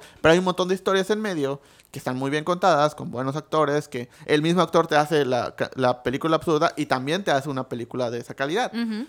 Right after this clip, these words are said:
Speaker 1: Y, y el drama, y la comedia, y, o sea, porque es cualquier género. Solo es como esa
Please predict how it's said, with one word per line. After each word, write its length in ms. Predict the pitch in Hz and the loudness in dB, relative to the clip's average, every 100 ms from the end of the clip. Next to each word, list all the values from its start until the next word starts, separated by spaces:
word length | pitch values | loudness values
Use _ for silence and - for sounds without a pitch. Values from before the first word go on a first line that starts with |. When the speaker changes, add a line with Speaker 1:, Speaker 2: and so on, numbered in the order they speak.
| - | -10
Speaker 1:
Y, 180 | 131 - | -10 -4
y 80 | 143 | -2
el 120 | 120 | 0
drama, 460 | 135 175 190 131 - | 4 4 4 0 -2
y 140 | 131 | -4
la 120 | 123 120 | -4 -4
comedia, 520 | - 143 190 151 120 | -6 -6 -4 -2 -2
y, 80 | 127 | -6
o 80 | - | -6
sea, 120 | 151 | -4
porque 180 | 143 165 | -2 -2
es 60 | 170 | 0
cualquier 300 | 220 214 208 | 0 0 -2
género. 400 | 190 196 117 - - | -2 -2 -4 -6 -14
Solo 220 | - 156 175 | 0 4 4
es 80 | |
como 240 | 175 185 151 | 2 -2 -2
esa 320 | 151 170 - | 0 -2 -2